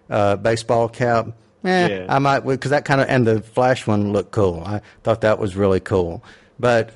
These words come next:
Speaker 1: the backpack, hmm,
Speaker 2: <laughs>
Speaker 1: the
Speaker 2: Yeah, but
Speaker 1: tardis backpack, yes.
Speaker 2: Yeah.
Speaker 1: Uh, you know, without a doubt. Wonder Woman backpack, mm.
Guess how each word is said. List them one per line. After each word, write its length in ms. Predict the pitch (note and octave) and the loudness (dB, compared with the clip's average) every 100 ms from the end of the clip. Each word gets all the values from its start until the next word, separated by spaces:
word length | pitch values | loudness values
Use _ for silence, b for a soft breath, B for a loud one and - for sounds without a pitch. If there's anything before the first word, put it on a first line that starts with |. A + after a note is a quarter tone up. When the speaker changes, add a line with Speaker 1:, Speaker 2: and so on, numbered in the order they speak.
| _ | _
Speaker 1:
the 160 | - B2 | -4 -2
backpack, 760 | G#2+ D3 - - D3 C#3 B2+ - A2+ | 0 -2 -2 -2 0 0 -2 -6 -10
hmm, 680 | C#3 C#3+ C#3 C#3 C3+ C3 B2+ G#2 - | -6 -2 0 0 2 2 0 -4 -16
Speaker 2:
<laughs> 200 | - - | -12 -4
Speaker 1:
the 80 | A2+ | 0
Speaker 2:
Yeah, 100 | D#3+ | 2
but 180 | D#3+ G3 | 2 0
Speaker 1:
tardis 140 | F#3+ | -2
backpack, 560 | - F3 - - D3+ A#2+ | 0 0 0 0 0 0
yes. 440 | A#2+ A#2 G2 - - _ _ _ - | 0 0 0 -4 -12 _ _ _ -10
Speaker 2:
Yeah. 360 | F2 E2+ F#2+ | -8 -6 -6
Speaker 1:
Uh, 40 | F#2+ - | -6 -4
you 120 | A#2 | -2
know, 180 | G2+ F#2+ B B | 0 -2 B B
without 340 | A2+ A2+ A#2 A2+ | -4 0 2 0
a 60 | |
doubt. 380 | G#2+ A2 G2 F#2 | 0 0 0 -2
Wonder 300 | B2+ C3+ D3 | -4 -2 -2
Woman 340 | D3 D3 C3+ B2 | 0 0 -2 0
backpack, 580 | B2+ A#2 - B2 A2+ C3+ | -2 -2 -2 -2 -2 -6
mm. 720 | B2+ C3+ C3 C3+ C3 B2+ | -8 -6 -4 -4 -2 -4